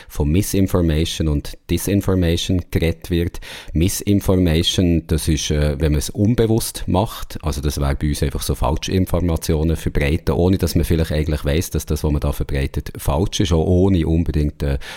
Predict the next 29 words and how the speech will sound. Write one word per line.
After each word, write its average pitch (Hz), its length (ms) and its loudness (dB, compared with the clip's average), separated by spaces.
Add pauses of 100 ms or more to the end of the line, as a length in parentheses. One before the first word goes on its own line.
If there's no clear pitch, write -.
(120)
bösen - 300 0
Zweck - 380 -2
damit 82 320 2
zu - 180 -6
verfolgen, 80 560 0
dass 76 180 0
man 82 100 2
da 78 100 2
etwas - 220 -2
Falsches - 440 -2
verbreitet. 82 560 0
Das 76 120 -2
wäre 69 120 0
die - 120 -2
Misinformation 85 840 2
und - 260 -2
Disinformation, 85 840 2
das 76 160 0
ist - 260 -2
auch 78 120 -2
bei 76 140 0
uns 80 180 -2
Desinformation, 78 960 2
also 73 180 0
das - 180 -6
gezielte 82 480 0 (340)
und - 100 0
das - 100 0
bewusste 82 580 2